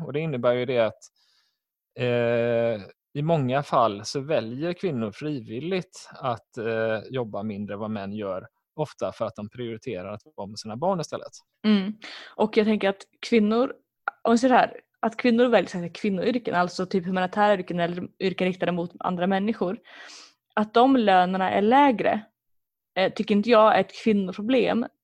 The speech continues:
Speaker 2: på det sättet. Därför att det är ju någonting som är ett problem i hur man värderar oss människor i ett samhälle som medborgare.
Speaker 1: Absolut.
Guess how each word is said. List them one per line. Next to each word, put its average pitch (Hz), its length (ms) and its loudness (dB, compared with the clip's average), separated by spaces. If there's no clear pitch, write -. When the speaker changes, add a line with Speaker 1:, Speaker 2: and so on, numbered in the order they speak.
Speaker 2:
på - 60 -4
det 180 80 2
sättet. 214 360 -2
Därför 202 180 0
att 196 100 -2
det 196 120 4
är 240 260 8
ju 220 140 4
någonting 196 240 -2
som - 120 -2
är 180 60 2
ett 180 80 -6
problem 175 520 0
i 190 260 0
hur 180 520 0
man 185 240 4
värderar 175 720 2
oss 180 220 -2
människor 175 640 0
i 208 120 4
ett 190 140 0
samhälle 180 640 0
som 190 160 0
medborgare. 202 640 2
Speaker 1:
Absolut. 139 640 -6